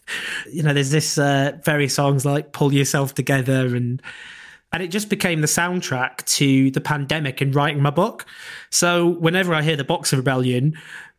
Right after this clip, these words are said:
poor Boxer Rebellion in a sense, I'll always remember <laughs> twenty twenty, the horror of the pandemic, <laughs> and, and writing this extremely painful book.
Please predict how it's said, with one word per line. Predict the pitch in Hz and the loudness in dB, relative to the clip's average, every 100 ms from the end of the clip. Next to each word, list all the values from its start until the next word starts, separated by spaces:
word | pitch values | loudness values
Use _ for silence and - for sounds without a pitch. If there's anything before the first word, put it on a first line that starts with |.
| - - _ _ | -20 -20 _ _
poor | - 185 | 0 0
Boxer | 160 160 156 143 | 2 0 0 0
Rebellion | 135 139 147 | 2 4 6
in | 180 | 4
a | |
sense, | 156 175 - | 4 0 -2
I'll | 180 185 | 2 4
always | 220 220 165 | 4 4 4
remember | 202 190 202 160 | 2 2 0 -2
<laughs> | - | -2
twenty | 247 185 170 - | 0 0 -2 -6
twenty, | 160 170 180 175 - 165 | -2 0 2 2 2 4
the | 156 | 2
horror | 139 190 202 | 2 4 4
of | 180 | 2
the | 170 | 0
pandemic, | 170 170 165 180 160 151 - - - | -2 0 0 0 0 -2 -8 -8 -8
<laughs> | - - - | -8 -6 -4
and, | 170 170 | -2 -2
and | 180 180 170 160 | -2 -2 -2 0
writing | 170 175 170 160 | 0 0 -2 0
this | 156 170 - | 2 0 -2
extremely | 165 - 160 165 175 | -4 -2 0 2 0
painful | 180 180 175 185 | 0 -2 0 0
book. | 220 233 - | 2 0 -2